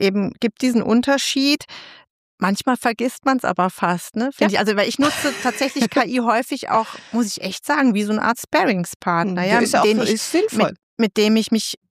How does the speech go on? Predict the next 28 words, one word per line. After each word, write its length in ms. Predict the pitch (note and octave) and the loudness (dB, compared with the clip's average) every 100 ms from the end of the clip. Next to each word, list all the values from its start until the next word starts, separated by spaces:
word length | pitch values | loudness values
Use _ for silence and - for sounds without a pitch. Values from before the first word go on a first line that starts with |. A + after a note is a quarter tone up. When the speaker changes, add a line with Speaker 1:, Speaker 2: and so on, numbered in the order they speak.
| - | -18
Speaker 1:
dem 480 | - C#3 F#3+ A3 | -14 -12 -4 -2
ich 140 | A3 - | -2 -2
meine 260 | F#3+ G3+ | -2 -2
Gedanken 540 | G3+ - F3+ B3 C4 C4+ | -4 -2 0 0 -2 -2
gebe, 360 | C4+ C4+ C4+ | 0 0 0
wenn 140 | A3 G#3 | 0 0
ich 140 | G3+ | 0
mir 80 | G#3+ | 0
irgendwo 300 | G#3 G3+ G3 | 0 0 0
nicht 200 | G3 - | 0 0
sicher 260 | C4+ - B3 | -2 0 2
bin, 320 | A#3+ A#3+ A3+ | 2 2 2
wo 120 | G#3 | 0
ich, 240 | G#3 - - _ | 0 -4 -12 _
äh, 100 | - - _ - | -20 -20 _ -2
auch 180 | G#3+ F#3+ | -2 -2
um 140 | G3+ | -8
Feedback 580 | - B3+ _ _ C4 B3 _ | -6 -6 _ _ -2 -2 _
bitte 580 | - B3 - B3 B3 B3 | -2 -2 0 2 4 4
oder 400 | D#3+ G3+ G3 G3 - - - - | 2 2 4 2 0 -14 -10 0
Speaker 2:
Ja. 120 | B3 - _ - | 0 0 _ -2
Speaker 1:
und 200 | A3 G#3 | -2 0
dann 200 | F#3 G#3 | 0 -2
kann 200 | - C4 | 0 0
man 140 | C#4+ | 2
schon 320 | C#4 - B3 C4+ | 0 -2 -2 0
auch 140 | C#4 | -2
manchmal 640 | C4+ C4+ - B3+ B3+ - | 0 0 0 0 0 -2